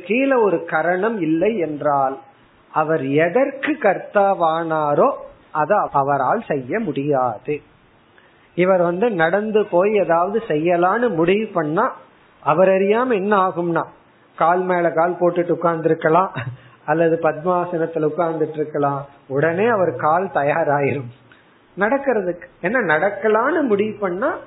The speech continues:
கால் வந்து தன்னை அறியாம, இதெல்லாம் சகஜமா நடக்கிறது தான். அதே போல எழுதலாம் அப்படின்னு முடிவு பண்ணா கண்ணு,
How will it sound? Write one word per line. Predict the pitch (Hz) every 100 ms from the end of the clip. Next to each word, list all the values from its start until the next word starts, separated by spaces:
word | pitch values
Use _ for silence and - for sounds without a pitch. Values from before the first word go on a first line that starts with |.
| _ _ _ -
கால் | 240 247 285 277
வந்து | 190 190 302 -
தன்னை | 190 185 254 294 277
அறியாம, | 247 226 214 202
இதெல்லாம் | 165 156 185 240 - - _ -
சகஜமா | - 156 190 190 185 226
நடக்கிறது | 175 160 180 180 160 151
தான். | 147 _ _ _ _ _ -
அதே | 151 190 226
போல | 202 190 180 151
எழுதலாம் | 156 165 175 170 151 151 165 165 117 -
அப்படின்னு | 123 139 170 170
முடிவு | 147 170 170
பண்ணா | 165 131 156 202
கண்ணு, | - 139 139 135